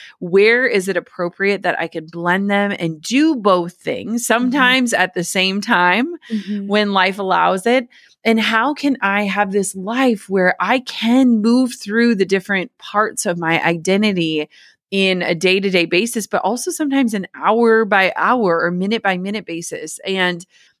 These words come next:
Speaker 1: I recognize that this is also coming from a place of privilege in the sense of I am my own boss. I work from home. I manage my calendar. I have more opportunities for blend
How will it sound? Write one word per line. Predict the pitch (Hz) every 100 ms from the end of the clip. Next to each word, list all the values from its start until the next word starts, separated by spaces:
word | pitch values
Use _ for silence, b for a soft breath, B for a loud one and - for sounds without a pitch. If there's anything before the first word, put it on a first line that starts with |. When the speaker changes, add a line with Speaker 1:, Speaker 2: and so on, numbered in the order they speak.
| _
Speaker 1:
I | 202 262
recognize | 285 240 226 196 185 175
that | 180 170 170
this | 190 190
is | 180
also | - 185 185
coming | 202 180 175
from | 170 170
a | 160
place | 170 160
of | 156
privilege | - 170 170 165 156
in | 180
the | 175
sense | 170 214 202 196 -
of | 160 156 151 B B B _
I | 180 196 240 226
am | 202
my | 185
own | 170 165
boss. | 147 - 170 - -
I | 170 170 190
work | 185 170 156
from | 190 196
home. | 180 151 151 175
I | - 160 175
manage | 175 165 165 170
my | 165
calendar. | 160 156 156 151 151 -
I | 165 180
have | 185 170 170
more | 170 202 233 240
opportunities | 190 180 - 180 170 160 175
for | - 180
blend | 165 160 151 156